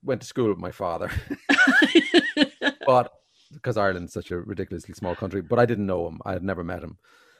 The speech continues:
Speaker 1: Um, but I'd watched him growing up, as I'd watched Dermot growing up as well, to
Speaker 2: Yeah,
Speaker 1: some degree.
Speaker 2: yeah.
Speaker 1: Uh, so, you know, and then,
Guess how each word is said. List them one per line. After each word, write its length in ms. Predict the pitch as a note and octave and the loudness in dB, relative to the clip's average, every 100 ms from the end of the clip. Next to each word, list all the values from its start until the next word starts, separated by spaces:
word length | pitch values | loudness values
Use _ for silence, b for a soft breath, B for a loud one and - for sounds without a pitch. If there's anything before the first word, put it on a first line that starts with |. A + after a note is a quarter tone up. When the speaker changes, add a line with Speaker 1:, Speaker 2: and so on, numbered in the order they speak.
| b b _ | b b _
Speaker 1:
Um, 840 | - G2+ G2+ G2+ G3+ G2 F#2+ F#2+ G2+ _ _ _ _ - | -8 -6 -4 -4 -4 -6 -8 -10 -14 _ _ _ _ -4
but 100 | A#2+ | -2
I'd 120 | G#2+ | 0
watched 280 | G#2+ G2+ - | 0 -2 -6
him 100 | F#2+ | -6
growing 280 | F#2 F2+ F2+ | -4 -4 -6
up, 160 | F2+ - | -4 -2
as 140 | B2+ | 0
I'd 120 | G#2 | 0
watched 240 | F#2 F#2 - | -2 -6 -4
Dermot 340 | F#2 F2 E2 | -4 -4 -8
growing 260 | F2+ E2+ E2 | -6 -6 -6
up 120 | E2 | -8
as 100 | E2+ | -6
well, 120 | F2 | 0
to 60 | A#3 | 4
Speaker 2:
Yeah, 180 | A3 | 4
Speaker 1:
some 120 | E3+ F2 | 2 -2
degree. 120 | G#3 | -4
Speaker 2:
yeah. 220 | A3 F#3 - _ _ _ _ _ _ _ G2+ | -2 -2 -4 _ _ _ _ _ _ _ -8
Speaker 1:
Uh, 420 | G2+ G#2+ G#2+ G#2+ | -4 -2 -4 -6
so, 640 | - E3 D3 C#3+ C3+ - _ | -6 0 2 2 0 -6 _
you 120 | E3+ | -6
know, 320 | C#3 G#2+ G#2+ - | -2 0 0 -2
and 140 | C3 | -2
then, 380 | C#3 C#3+ C3+ B2 | 0 0 0 -6